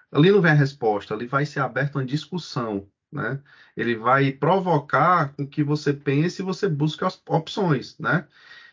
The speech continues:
E que quando você vai nesse caminho, a tendência é que você, lógico, tudo que se dá foco, tudo que você olha, né, com frequência, você sabe que isso tem uma, um retorno, né? É, e aí eu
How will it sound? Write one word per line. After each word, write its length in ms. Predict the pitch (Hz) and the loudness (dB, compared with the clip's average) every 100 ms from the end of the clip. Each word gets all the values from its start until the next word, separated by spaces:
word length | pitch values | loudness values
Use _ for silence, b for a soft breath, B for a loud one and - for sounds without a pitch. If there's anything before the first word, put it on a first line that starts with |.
| - | 0
E 140 | 151 | 0
que 180 | 147 - | 0 -10
quando 320 | - 202 220 | 0 2 4
você 240 | 202 196 | 0 2
vai 180 | 175 160 | 2 4
nesse 300 | 151 143 143 | 4 4 -2
caminho, 800 | 139 139 113 110 151 190 147 - _ _ | -6 -6 -6 -2 -2 0 -2 -4 _ _
a 240 | 98 113 | -6 -6
tendência 640 | 123 139 107 107 113 139 | -2 -2 -2 -4 -4 -6
é 40 | 160 | -6
que 180 | - 180 | -6 -6
você, 340 | 175 175 151 | -4 -2 2
lógico, 400 | 135 113 101 - | 2 2 0 -8
tudo 220 | - 175 156 | 0 0 2
que 120 | 151 | -2
se 140 | 151 | 0
dá 160 | 127 110 | 2 2
foco, 440 | - 123 117 113 | 0 -2 -2 -2
tudo 240 | 104 127 123 | -10 -10 -10
que 100 | 123 | -8
você 300 | 120 127 127 | -8 -6 0
olha, 480 | 113 107 98 92 87 B B B B B | 2 4 2 -2 -10 B B B B B
né, 200 | 104 127 | -2 -2
com 160 | - | -4
frequência, 640 | 104 107 - - 151 - 131 | -6 -6 -4 -2 -2 -2 -4
você 200 | 135 139 | -4 -6
sabe 300 | - 147 - | -4 -4 -4
que 100 | - | 2
isso 220 | 156 151 | 2 4
tem 100 | - | 0
uma, 180 | 131 123 - | -2 -4 -2
um 80 | 123 | 0
retorno, 720 | 120 123 - 120 101 101 95 _ | 2 0 0 -2 -2 -6 -14 _
né? 300 | 90 110 180 - _ b b b b - | -2 2 2 -2 _ b b b b -6
É, 480 | 98 98 95 95 - | -2 -2 -2 -6 -6
e 140 | 113 | -2
aí 180 | 117 113 | 0 0
eu 480 | 123 135 123 - - | 2 4 2 -4 -10